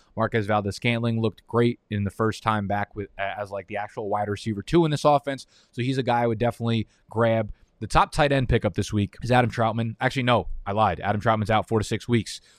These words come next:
Uh, which means, I guess by de facto, that makes Austin Hooper my top tight end this week because Donovan Peoples-Jones is hurt, Anthony Schwartz is hurt,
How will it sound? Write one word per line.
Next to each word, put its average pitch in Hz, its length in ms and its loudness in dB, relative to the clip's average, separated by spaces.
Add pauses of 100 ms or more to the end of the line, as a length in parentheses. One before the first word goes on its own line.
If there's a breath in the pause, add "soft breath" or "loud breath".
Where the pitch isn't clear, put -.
(140 loud breath)
Uh, 107 320 8
which 104 240 2
means, 113 800 0
I 120 120 6
guess 135 240 4
by 151 180 8
de 127 140 4
facto, 107 640 2
that 117 260 2
makes 120 300 0
Austin 117 320 2
Hooper 107 500 0 (1160)
my 110 180 0
top - 300 4
tight 120 200 2
end 131 160 2
this 147 160 -4
week 160 200 0
because 107 240 -2
Donovan 120 340 0
Peoples-Jones 113 680 0
is 139 120 -4
hurt, 156 260 2 (320 soft breath)
Anthony 110 360 -2
Schwartz 143 420 2
is 135 100 -4
hurt, 135 300 2